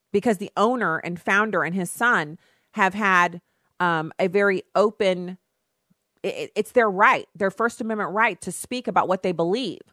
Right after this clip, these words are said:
It doesn't change the way the chicken tastes. I can tell you, back when they were having the protests, I was eating the chicken. When, now that they don't have the protests anymore, I've eaten the chicken.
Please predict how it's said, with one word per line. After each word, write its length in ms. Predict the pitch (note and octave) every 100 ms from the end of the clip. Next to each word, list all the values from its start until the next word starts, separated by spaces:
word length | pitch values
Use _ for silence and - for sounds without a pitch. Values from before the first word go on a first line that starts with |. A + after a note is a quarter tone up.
| _ _ _ -
It 80 | G#3+
doesn't 240 | D4 C#4
change 240 | C#4+ B3+ A#3
the 80 |
way 100 | A#3
the 80 | G#3
chicken 340 | F#3+ C#4 A3+ D#3
tastes. 480 | E3+ - - - _ _ _
I 120 | - A#3
can 120 | A#3+
tell 160 | C#4+
you, 140 | C#4+ F3+
back 260 | F3 G#3
when 100 | C#4 C4+
they 40 |
were 100 | C4
having 220 | C4+ C4
the 60 | B3+
protests, 500 | D4 C4+ D4 C4+ -
I 80 | A#3
was 160 | A#3
eating 220 | B3 B3+
the 60 | B3
chicken. 480 | - C4+ C4 B3+ C4 _ _ _ _
When, 400 | F3 A#3 A3+ G#3 -
now 200 | G#3+ A#3
that 80 |
they 100 | A3+
don't 140 | A3 B3
have 100 | B3
the 60 |
protests 360 | B3 B3+ B3+ B3
anymore, 320 | B3+ B3 B3
I've 100 | A#3
eaten 220 | A#3 A#3
the 80 | A#3+
chicken. 460 | - A#3+ A#3+ A#3